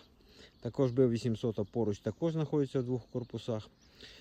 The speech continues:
А, значить, вчора вранці о вісьмій годині ранку я виставляв даний вулик шістдесят три кілограми, показала. Сьогодні на го-, на восьму годину ранку у нас становить,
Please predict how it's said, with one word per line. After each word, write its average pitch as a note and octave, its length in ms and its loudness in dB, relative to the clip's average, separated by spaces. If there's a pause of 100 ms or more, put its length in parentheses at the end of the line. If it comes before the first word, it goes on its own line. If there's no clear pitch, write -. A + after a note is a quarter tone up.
(240)
А, F#2+ 260 -2
значить, A#2+ 300 -2
вчора C3 260 6
вранці A2+ 420 2
о G#2 40 0
вісьмій A2 340 0
годині A2+ 400 2
ранку A#2 280 0
я A2+ 100 4
виставляв A2 680 0 (360)
даний A2 320 0
вулик G#2+ 340 0
шістдесят G#2+ 500 -2
три G#2+ 140 -4
кілограми, C#3 540 -2
показала. A2 560 -4 (420)
Сьогодні C#3 320 0
на A#2 140 2
го-, A#2 120 -2 (100)
на C3 120 0
восьму C3 320 0
годину A#2+ 440 2
ранку C3+ 340 0
у G2+ 60 -2
нас A2 280 -4 (580)
становить, A#2+ 640 0